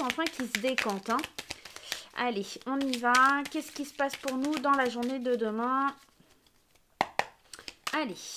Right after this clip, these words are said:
hop, on y va. On a l'idée d'être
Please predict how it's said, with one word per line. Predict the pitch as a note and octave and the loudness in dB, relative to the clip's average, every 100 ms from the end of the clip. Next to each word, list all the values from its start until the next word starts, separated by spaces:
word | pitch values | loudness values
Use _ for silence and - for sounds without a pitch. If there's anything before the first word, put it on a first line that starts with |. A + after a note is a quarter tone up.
| - | 0
hop, | D#4 F4 - - _ _ _ _ _ _ - | 2 2 0 -20 _ _ _ _ _ _ -6
on | D#4 | 0
y | D#4+ C4+ | 0 0
va. | F#3+ - - - - - - - - | -2 -4 -8 -20 -18 -14 -14 -14 -2
On | C4+ D#4 | 2 6
a | F#4 | 6
l'idée | E4+ D4 A#3 C4+ C#4+ D#4+ | 4 0 0 0 2 2
d'être | B3+ A#3 D#4+ E4 - | 2 10 10 10 4